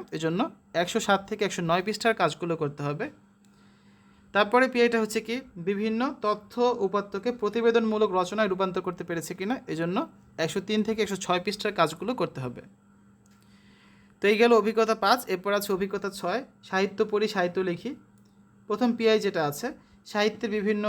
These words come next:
রূপরীতি বুঝে কোনো নির্দিষ্ট বিষয়ে সৃষ্টিশীল উপায়ে প্রকাশ করতে পেরেছে কিনা, এজন্য হচ্ছে তোমরা একশো দশ পৃষ্ঠার অনুশীলনী ছয় দশমিক এক দশমিক এক,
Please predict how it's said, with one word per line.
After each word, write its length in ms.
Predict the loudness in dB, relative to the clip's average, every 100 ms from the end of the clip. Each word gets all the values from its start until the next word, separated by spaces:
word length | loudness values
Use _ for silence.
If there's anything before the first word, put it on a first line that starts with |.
| 4
রূপরীতি 480 | 4 2 -2 -2 -2
বুঝে 340 | -2 -2 -4 -4 -8 _ -20 _ -20 _ -10
কোনো 160 | -2 0
নির্দিষ্ট 340 | 0 0 -2 0 2
বিষয়ে 360 | 0 0 0 0 -4 -8 -20 -20
সৃষ্টিশীল 580 | -8 -8 -6 -6 -2 -4 -4 -10
উপায়ে 340 | -6 -2 0 -2
প্রকাশ 260 | -4 -6 -4
করতে 220 | -8 -4
পেরেছে 300 | -4 -4 -4
কিনা, 240 | -6 -4 -4 -4
এজন্য 260 | -4 -2 0 0
হচ্ছে 200 | 0 -2
তোমরা 240 | 0 0 -2 -8 -20 -20 -20 -20 -20 -8
একশো 180 | 0 4 4
দশ 120 | 4
পৃষ্ঠার 340 | 2 0 2 2
অনুশীলনী 400 | 2 2 2 2
ছয় 220 | 0 0
দশমিক 360 | 0 -2 -6 -4
এক 100 | -6 -4
দশমিক 360 | -4 -4 -4 -2
এক, 140 | -4